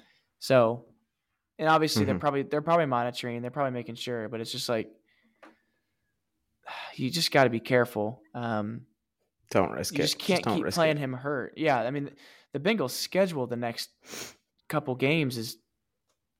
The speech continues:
Speaker 1: puts you in a situation to do that. You play the Titans and the Cardinals,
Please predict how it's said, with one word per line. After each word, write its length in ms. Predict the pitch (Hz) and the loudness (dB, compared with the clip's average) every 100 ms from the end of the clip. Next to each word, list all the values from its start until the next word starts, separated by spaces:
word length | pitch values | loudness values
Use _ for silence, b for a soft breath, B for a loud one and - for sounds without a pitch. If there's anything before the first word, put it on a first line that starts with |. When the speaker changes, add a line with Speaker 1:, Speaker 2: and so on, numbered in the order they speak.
| _ | _
Speaker 1:
puts 240 | 165 - | -2 2
you 80 | 151 | 2
in 60 | 135 | 2
a 40 | |
situation 520 | 135 135 143 131 120 | 0 0 0 0 -2
to 100 | 120 | 0
do 60 | 151 | 0
that. 220 | 110 110 | 0 -2
You 100 | 123 | -4
play 140 | 156 | -2
the 100 | 131 | -2
Titans 420 | 117 147 147 160 143 | 0 2 2 0 -6
and 80 | |
the 40 | 123 | -6
Cardinals, 600 | 139 127 110 104 - - | 0 0 0 -8 -10 -14